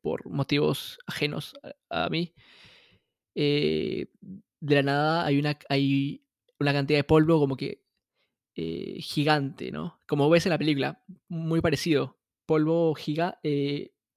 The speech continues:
este, nubes, nubes de polvo que se acercan y, y hacen que todo el, el pue-, los pueblos cercanos, eh, estén llenos de polvo. Así que,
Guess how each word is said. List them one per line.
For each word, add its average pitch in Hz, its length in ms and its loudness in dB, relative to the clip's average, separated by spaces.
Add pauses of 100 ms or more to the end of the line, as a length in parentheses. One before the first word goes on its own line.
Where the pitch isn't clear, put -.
(260)
este, 147 320 -2
nubes, 165 360 4
nubes 170 180 4
de 147 80 4
polvo 160 280 6
que 143 80 -2
se 143 120 -2
acercan 147 380 0
y, 139 200 -6 (920)
y 139 260 2
hacen 139 260 0
que 143 100 -2
todo 147 540 4
el, 139 260 0
el 139 140 0
pue-, 156 140 0
los 131 120 4
pueblos 175 340 6
cercanos, 151 760 -2 (500)
eh, 147 240 0
estén 139 260 2
llenos 143 180 6
de - 40 2
polvo. 147 340 2 (880)
Así 151 160 -2
que, 151 420 2